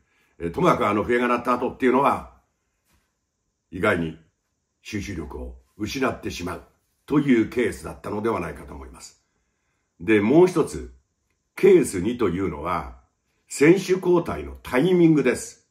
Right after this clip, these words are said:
選手交代が流れを変える。七十三分から、町江は矢継ぎ早に動くんですがね、まずは大久保から臨戦に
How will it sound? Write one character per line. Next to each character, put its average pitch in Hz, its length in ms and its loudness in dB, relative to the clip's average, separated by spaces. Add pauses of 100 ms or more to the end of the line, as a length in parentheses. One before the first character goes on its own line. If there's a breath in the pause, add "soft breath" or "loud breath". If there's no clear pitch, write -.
(840)
選 165 220 6
手 175 60 2
交 175 200 2
代 143 200 4
が 147 100 4
流 127 60 4 (200)
れ 165 60 4
を 131 180 -2
変 95 220 -10
え 104 40 -4
る。 - 300 -6 (1600)
七 160 240 2
十 160 140 2
三 131 200 2
分 104 160 -2
か 104 100 -4
ら、 120 380 0 (480)
町 123 320 0
江 123 60 6
は 101 120 2
矢 113 160 2
継 120 120 -6
ぎ 147 100 2
早 143 200 2
に 127 80 6
動 131 160 4
く 110 100 -4
ん 87 40 -4
で 82 80 -8
す 78 120 -14
が 78 80 -12
ね、 90 340 -10 (360)
ま 151 200 2
ず 151 80 0
は 151 280 4
大 131 180 0
久 139 60 -4
保 131 120 2
か 131 100 0
ら 117 360 2
臨 131 180 0
戦 90 280 -4
に 82 280 -8